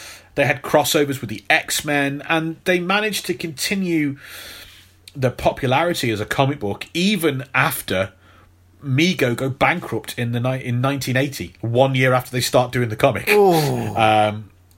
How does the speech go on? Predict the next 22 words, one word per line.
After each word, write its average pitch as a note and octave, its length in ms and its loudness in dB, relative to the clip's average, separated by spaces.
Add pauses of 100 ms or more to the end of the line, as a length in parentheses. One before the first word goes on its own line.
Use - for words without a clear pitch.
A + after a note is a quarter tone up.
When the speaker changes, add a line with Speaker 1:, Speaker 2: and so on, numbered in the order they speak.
(1120)
Speaker 1:
so C3+ 640 2 (580)
that, C3+ 340 0 (280)
that F3+ 220 6
goes B2 260 2
on. G#2 180 -2 (240)
But E3 60 -2
once F#3 320 2
the, G#3+ 140 -8 (120)
the G3+ 80 0
comic F#3+ 480 0
book B2+ 380 -2
ended, C3 540 -4 (920)
the A2+ 140 2
rights D3+ 560 -2
to - 100 -8
the B2+ 100 -8
team A#2 680 -4
and A2 120 -6
the A2 60 -6
characters A2+ 520 -4
become G#2 420 -8 (320)
questionable. E2+ 720 -4